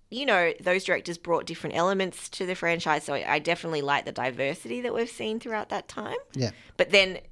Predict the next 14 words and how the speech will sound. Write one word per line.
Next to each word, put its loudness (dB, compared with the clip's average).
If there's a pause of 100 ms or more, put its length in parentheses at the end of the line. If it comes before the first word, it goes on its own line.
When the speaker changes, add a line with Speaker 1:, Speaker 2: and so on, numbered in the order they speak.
(100)
Speaker 1:
focusing -2
on 0
Avengers -4
specifically -4
to -6
bring 0
all 4
of 0
that -2
together -2
in -6
such -8
a -2
way, 2